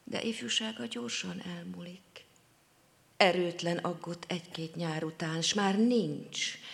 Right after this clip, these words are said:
mint nem volt, mint a légyfia. Kiirthatatlan vággyal, amíg él. Túr és tűnődik, tudni, tenni tör. Halandó kézzel halhatatlanul vél munkálkodni,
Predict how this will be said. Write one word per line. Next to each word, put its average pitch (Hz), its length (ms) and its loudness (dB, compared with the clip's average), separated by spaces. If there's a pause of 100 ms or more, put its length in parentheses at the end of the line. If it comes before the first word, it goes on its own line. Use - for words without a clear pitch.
(140)
mint 156 260 4
nem 151 320 4
volt, 120 340 -4
mint 131 240 -6
a 135 60 -4
légyfia. - 760 -8 (2000)
Kiirthatatlan 165 1160 -4
vággyal, 147 720 -8
amíg 156 360 -6
él. 151 400 -10 (920)
Túr - 540 -6 (180)
és - 420 -10
tűnődik, - 1080 -10
tudni, 220 840 -2 (280)
tenni 135 600 -6
tör. - 420 -14 (720)
Halandó 139 680 2
kézzel 131 640 -4
halhatatlanul 123 1200 -4
vél 120 280 0
munkálkodni, 127 920 -2